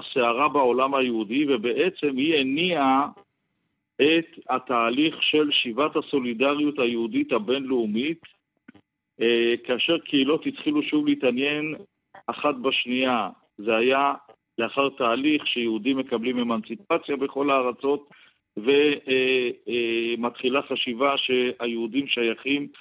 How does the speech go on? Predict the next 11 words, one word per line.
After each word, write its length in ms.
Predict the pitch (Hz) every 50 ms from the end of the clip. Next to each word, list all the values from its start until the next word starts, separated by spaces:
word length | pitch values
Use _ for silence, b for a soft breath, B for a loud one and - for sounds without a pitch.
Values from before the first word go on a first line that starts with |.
| B B B B -
ללאום 480 | 127 123 117 123 127 127 139 143 139
שבתוכם 580 | 123 - 135 117 120 110 - 113 - - 123 123
הם 140 | 120 117 113
יושבים. 520 | 110 110 - - - 101 101 98 98 95
אז 180 | - 120 120 107
הסולידריות 760 | 117 110 - - 131 120 120 120 110 147 165 175 175 165 -
היהודית 560 | 143 135 131 127 123 117 117 143 160 165 - - _ _ _ _ _ _ _ _ -
מתחדשת 800 | 117 123 - - 123 120 117 127 143 147 - - 151 143 143 -
בעקבות 540 | 107 117 117 110 - - 113 123 127 - 123
עלילת 340 | 113 110 110 113 113 110
דמשק. 520 | 101 113 104 101 95 87 - - 85 80